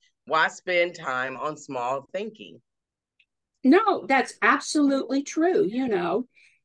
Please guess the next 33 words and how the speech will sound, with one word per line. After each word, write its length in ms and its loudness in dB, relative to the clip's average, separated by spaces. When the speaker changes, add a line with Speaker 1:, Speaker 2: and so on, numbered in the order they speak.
Speaker 2:
um, 500 -4
I've, 280 -4
I've 200 -2
always 360 2
been 520 0
a 180 4
believer 640 2
in 600 -2
being 260 0
able 240 -4
to 80 4
do 260 -4
anything 680 -4
and 220 -4
everything 500 -4
I 120 0
wanted 400 2
to 80 0
do. 320 0
Speaker 1:
Yeah. 520 -16
Speaker 2:
And, 380 0
Speaker 1:
Yeah. 720 -10
Speaker 2:
you 160 2
know, 200 4
to, 260 -4
to 400 -4
put 180 8
it 120 2
in 200 -4
terms 520 -2
of 260 0
thinking 460 0
big, 520 -2